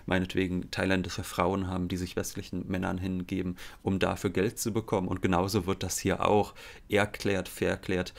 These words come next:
Da kann man jetzt sicherlich drüber streiten, aber du hast recht, tatsächlich wäre Franck so eine typische Welbeck-Figur, weil er eben noch dieser Typ ist, der einen gut bezahlten Bullshit-Job hat, der,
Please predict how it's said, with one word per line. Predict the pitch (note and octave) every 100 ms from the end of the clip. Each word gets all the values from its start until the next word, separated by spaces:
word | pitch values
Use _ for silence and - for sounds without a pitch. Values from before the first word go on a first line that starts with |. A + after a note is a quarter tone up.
| -
Da | F#2
kann | - G2+
man | F#2
jetzt | F2
sicherlich | G2+ - F2 -
drüber | F2 E2+
streiten, | - G2+ G#2+ -
aber | -
du | F#2+
hast | G2 - G#2
recht, | - -
tatsächlich | F#2 G#2 - A2
wäre | G2 F#2 G2
Franck | - G2 A#2
so | -
eine | F#2 F2+
typische | - - C#3+ - F#2
Welbeck-Figur, | F2 F2 A2+ - C#3+ D3+ D3 G#3+ - - - - -
weil | G2+ A#2
er | C3 -
eben | B2 A#2
noch | A2+
dieser | - G#2+ G#2
Typ | - C#3+ -
ist, | - -
der | G2
einen | - G2 F#2+
gut | C#3+ -
bezahlten | A#2 - G#2 G2 G#2+ F#2
Bullshit-Job | F#2+ A2 C3 - A#2+ -
hat, | B2 A2+ - - - - - -
der, | A2 G#2+ G#2 G#2